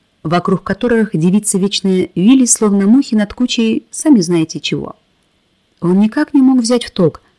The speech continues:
почему эта скромница напрочь игнорирует его более чем прозрачные намёки. И в конце концов, совсем слетев с катушек, полез целоваться прямо в классе после уроков.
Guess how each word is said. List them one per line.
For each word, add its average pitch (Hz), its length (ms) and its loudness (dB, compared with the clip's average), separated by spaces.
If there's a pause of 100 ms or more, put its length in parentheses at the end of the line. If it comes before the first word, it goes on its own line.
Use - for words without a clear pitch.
(220)
почему - 440 0
эта 208 220 -2
скромница 254 720 2 (440)
напрочь 302 520 2
игнорирует 269 680 4
его 254 260 2
более 269 340 2
чем 254 200 2
прозрачные 254 560 0
намёки. 254 480 0 (800)
И 160 60 0
в - 40 -4
конце 160 240 -2
концов, 151 320 -2
совсем 156 460 0
слетев 160 420 -4
с - 40 -8
катушек, - 500 -6 (420)
полез 180 320 2
целоваться 196 420 -2
прямо 202 300 0
в - 60 -14
классе 254 260 0
после - 300 -4
уроков. - 360 -6